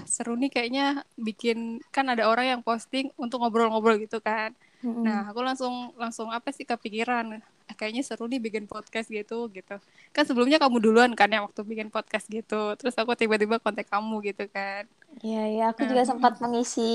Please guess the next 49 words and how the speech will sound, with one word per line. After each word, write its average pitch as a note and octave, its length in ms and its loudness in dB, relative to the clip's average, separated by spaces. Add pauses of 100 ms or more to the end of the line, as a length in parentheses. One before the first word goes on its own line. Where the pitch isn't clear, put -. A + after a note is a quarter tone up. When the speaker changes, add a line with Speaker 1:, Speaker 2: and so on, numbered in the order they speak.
(120)
Speaker 2:
<laughs> B3 220 4
Wih, F#4+ 220 10
Speaker 1:
Mm-mm, D#4 480 6 (160)
iya, C#4+ 220 2 (140)
Speaker 2:
seneng C#4+ 360 4
banget D4 320 8
nih C#4+ 140 4
Speaker 1:
mm-mm, C#4+ 100 4
Speaker 2:
bisa D4 220 6
Speaker 1:
keren B3 260 4
Speaker 2:
menjadi, B3+ 60 4
Speaker 1:
banget, C4 320 2
mm-mm. C4+ 280 0 (400)
You B3 120 6
are C4 100 8
the C4+ 80 6
first B3+ 280 6
Speaker 2:
menjadi, B3+ 40 0
Speaker 1:
one. A#3+ 420 6 (200)
Speaker 2:
iya, A3+ 200 -4 (380)
thank A#3 240 -12
you, C4+ 160 0
thank A3+ 260 0
you B3+ 160 2
for C#4 160 0
having B3 280 0
Speaker 1:
Mm-mm. C4+ 140 -4
Speaker 2:
me A3+ 120 2
lah. B3 320 2 (260)
Speaker 1:
Mm-mm. C4+ 120 2
Speaker 2:
Udah C4 200 10
berapa D#4 300 2
episode F4+ 260 2 (100)
B - 20 6 (100)
T A#3 120 0
W? G#3+ 40 -4 (840)
Speaker 1:
Udah G#3+ 480 -2
lima A3 240 0
belas. G#3 640 -2 (400)
Nah, A3 160 -2
jadi, A3 240 2
Speaker 2:
Lima A#3 120 0 (120)
belas, G#3 320 -4
Speaker 1:
oh, - 0 -
mm-mm. A3+ 260 -4
Speaker 2:
hmm. G#3 60 -10
Speaker 1:
Jadi A3 220 -4 (100)
untuk B3+ 160 -6
konsep A#3 400 -2